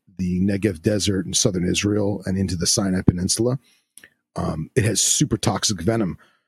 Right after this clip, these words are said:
and it has a little faint hood that it opens, but it doesn't stand up like a true cobra. Um, but they're a extremely elusive, rare desert species, and they are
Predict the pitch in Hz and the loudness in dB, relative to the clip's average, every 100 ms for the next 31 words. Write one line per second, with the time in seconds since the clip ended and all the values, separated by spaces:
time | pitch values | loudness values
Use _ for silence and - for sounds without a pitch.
0 | _ _ _ _ - 139 117 - 185 147 | _ _ _ _ 0 2 2 4 4 4
1 | 131 143 - - 143 135 - - 123 123 | 2 2 0 0 2 2 -2 0 2 2
2 | 123 113 104 98 - 95 123 123 117 104 | 0 0 0 0 0 0 2 2 4 4
3 | 104 123 110 - - 107 107 98 104 - | 4 2 2 2 2 2 2 0 0 -2
4 | - 117 - 107 98 117 123 _ _ _ | 0 0 2 0 2 0 -2 _ _ _
5 | _ _ _ _ - 110 101 92 85 _ | _ _ _ _ -2 0 2 0 -2 _
6 | - - 113 101 - 104 95 95 - _ | 0 2 2 0 0 0 2 -2 -6 _
7 | _ _ _ _ _ - - 104 - 101 | _ _ _ _ _ -4 0 0 0 0
8 | 101 131 131 104 98 95 104 110 - 95 | 2 2 2 0 0 0 2 2 2 0
9 | 82 - _ _ _ _ 92 85 101 104 | -2 -10 _ _ _ _ -6 -2 0 2
10 | 151 80 82 107 95 98 - - - - | 0 0 0 0 0 -4 -6 -4 -2 0
11 | 104 - 92 82 - 98 98 101 95 85 | 0 0 0 -2 -6 -2 0 0 0 -2